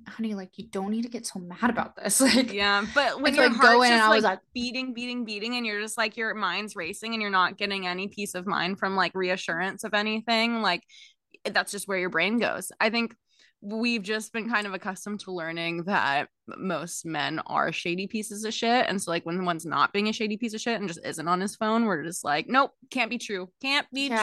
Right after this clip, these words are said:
Speaker 2: true. He's,
Speaker 1: I
Speaker 2: he's up to no
Speaker 1: don't
Speaker 2: good."
Speaker 1: trust men, and which I have a reason to. I've been cheated on in a lot of relationships,
Speaker 2: Yeah,
Speaker 1: so <laughs>
Speaker 2: yeah.
Speaker 1: I'm like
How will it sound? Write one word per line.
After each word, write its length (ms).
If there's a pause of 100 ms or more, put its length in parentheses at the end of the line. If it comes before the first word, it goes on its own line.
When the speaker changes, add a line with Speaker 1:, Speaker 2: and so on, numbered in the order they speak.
(120)
Speaker 2:
true. 280
He's, 360
Speaker 1:
I 180
Speaker 2:
he's 140
up 160
to 80
no 140
Speaker 1:
don't 220
Speaker 2:
good." 60
Speaker 1:
trust 240
men, 420
and 160
which 140
I 40
have 100
a 60
reason 320 (100)
to. 60
I've 220
been 160
cheated 320
on 160
in 100
a 60
lot 180
of 100
relationships, 400
Speaker 2:
Yeah, 540
Speaker 1:
so 100
<laughs> 40
Speaker 2:
yeah. 440
Speaker 1:
I'm 60
like 300